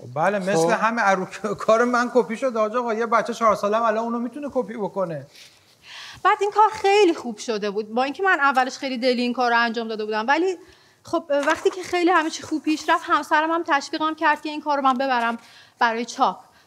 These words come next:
Speaker 3: گفت، اه، با یکی مشورت کن برای اینکه بهت کمک کنه ببینی که اگه بخوای این کار رو چاپ بکنی چی کار باید بکنی.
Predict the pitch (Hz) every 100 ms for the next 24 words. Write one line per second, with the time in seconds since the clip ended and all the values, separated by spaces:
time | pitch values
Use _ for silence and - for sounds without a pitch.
0 | _ 349 349 - 254 247 285 320 330 349
1 | 311 - 302 294 349 - 320 302 311 -
2 | _ _ _ 285 294 320 330 330 320 302
3 | 320 330 330 320 320 330 302 269 294 285
4 | 285 277 269 277 269 294 294 311 294 254
5 | 202 170 - 208 196 180